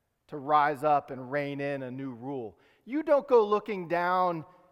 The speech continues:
in the stinky stalls of Bethlehem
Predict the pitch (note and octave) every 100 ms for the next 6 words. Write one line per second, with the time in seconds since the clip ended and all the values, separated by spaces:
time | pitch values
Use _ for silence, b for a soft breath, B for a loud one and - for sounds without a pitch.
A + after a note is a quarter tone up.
0 | b - F#3+ F3+ D3+ - - G#3 G3+ F#3
1 | C#3 - - F3+ E3 E3+ C#3+ C3 G#2+ D3+
2 | E3 - B2+ A#2+ A2 G#2+